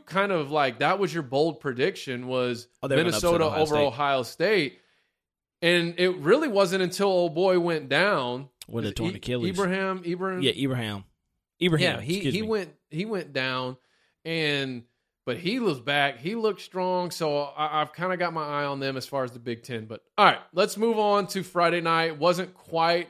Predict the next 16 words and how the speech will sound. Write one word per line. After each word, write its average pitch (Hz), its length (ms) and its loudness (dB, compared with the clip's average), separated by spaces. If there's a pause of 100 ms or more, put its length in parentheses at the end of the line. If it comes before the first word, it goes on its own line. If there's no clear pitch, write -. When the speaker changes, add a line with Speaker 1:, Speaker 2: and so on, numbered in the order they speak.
(120)
Speaker 1:
as 147 280 -2
heavy 147 420 -2
of 143 160 -4
a 135 60 -6
slate 147 320 -4
of 127 120 -6
games, 139 460 -4 (440)
but 131 140 -4
there 147 180 -2
are, 143 600 4 (420)
there 160 120 0
are 254 120 6
a 240 60 4
couple 233 220 0
games 190 340 -2
w-, 160 260 -20